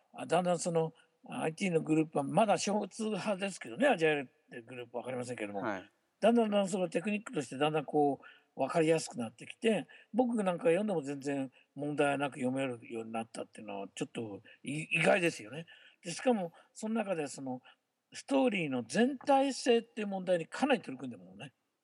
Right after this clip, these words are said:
Speaker 2: そうですね。これは、あの、ストーリーマッピングの一番大きい功績かなと僕は思ってます。
Speaker 1: ああ、なるほど。
Speaker 2: うん。やっぱそれまでは重要なものから上から並びなさいっていうだけだったんですよ。
Speaker 1: ああ。
Speaker 2: バックログって言うんですけど。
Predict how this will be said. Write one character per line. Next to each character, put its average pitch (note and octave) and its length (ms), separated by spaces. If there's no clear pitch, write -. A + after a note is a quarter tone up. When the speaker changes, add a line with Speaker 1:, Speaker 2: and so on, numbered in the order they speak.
Speaker 2:
そ - 260
う - 60
で - 60
す - 80
ね。 G#2+ 280
こ - 200
れ A2 60
は、 G#2+ 400
あ G2+ 120
の、 F2+ 320
ス - 80
ト D3 80
ー C#3 40
リ C#3+ 40
ー C#3 40
マ C3+ 80
ッ - 40
ピ - 100
ン G2+ 40
グ F#2+ 80
の F2+ 60
一 - 160
番 A2+ 240
大 A2 80
き - 140
い G2+ 100
功 G2 140
績 - 240
か F#2+ 100
な F2+ 140
と - 180
僕 F#2 140
は G2 80
思 F2 80
っ - 40
て - 120
ま - 140
す。 - 200
Speaker 1:
あ D3 220
あ、 C3 40
な B2 120
る A#2 60
ほ A#2+ 100
ど。 - 80
Speaker 2:
う C3 40
ん。 A2 120
や G2 80
っ - 20
ぱ C3 60
そ - 100
れ F#3 100
ま G3+ 100
で C#3+ 100
は A#2+ 180
重 D#3 220
要 F3 120
な F3+ 100
も F3 80
の F3+ 120
か C3+ 100
ら G#2+ 60
上 A2 140
か B2 80
ら A2 160
並 A#2 120
び B2+ 60
な B2+ 120
さ C#3+ 160
い C3 40
っ B2 40
て - 200
い F#2+ 40
う - 20
だ G#2 100
け C3 100
だ A2 60
っ - 40
た - 120
ん D#2 40
で - 60
す - 80
よ。 D3+ 80
Speaker 1:
あ - 20
あ。 D3+ 40
Speaker 2:
バ C3 200
ッ - 20
ク D3+ 60
ロ C#3+ 80
グ G#2 80
っ - 20
て - 60
言 F#2+ 60
う - 0
ん - 20
で - 20
す - 60
け G2 80
ど。 G2 120